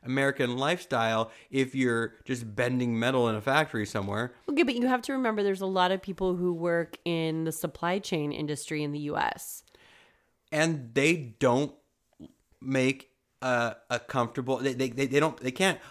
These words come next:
Speaker 1: afford to, uh, buy a house and have, you know, a, a car and, and, and, and three kids with that wage,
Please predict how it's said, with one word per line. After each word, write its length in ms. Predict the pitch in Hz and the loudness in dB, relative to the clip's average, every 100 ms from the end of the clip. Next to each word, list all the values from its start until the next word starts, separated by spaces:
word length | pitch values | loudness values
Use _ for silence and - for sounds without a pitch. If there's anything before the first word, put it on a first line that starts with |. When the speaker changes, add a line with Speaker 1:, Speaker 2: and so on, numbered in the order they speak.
| - | -6
Speaker 1:
afford 460 | 131 - 135 127 - | -4 2 4 2 0
to, 300 | 123 107 - - _ _ | -2 -2 -4 -18 _ _
uh, 200 | - 135 | -6 -6
buy 280 | 135 127 127 | 0 2 4
a 100 | 123 | 4
house 400 | 120 120 113 120 | 6 6 6 2
and 160 | 123 107 | -2 -2
have, 220 | 117 110 - _ | -2 -4 -12 _
you 80 | 127 | -4
know, 120 | 107 | -4
a, 240 | 101 - - _ _ - | -4 -12 -20 _ _ -14
a 40 | |
car 460 | 123 135 117 117 117 | -8 0 4 6 4
and, 240 | 110 110 - | 2 -2 -4
and, 280 | 117 110 113 | -4 -4 -4
and, 300 | 113 110 - | -4 -4 -6
and 220 | 117 110 | -6 -6
three 160 | 117 120 | -4 -4
kids 500 | 113 117 127 160 - _ _ - _ | -2 0 0 -4 -14 _ _ -20 _
with 200 | 123 123 | -8 -2
that 280 | 120 110 110 | -4 -4 -4
wage, 500 | 104 104 156 160 | -2 0 -2 -6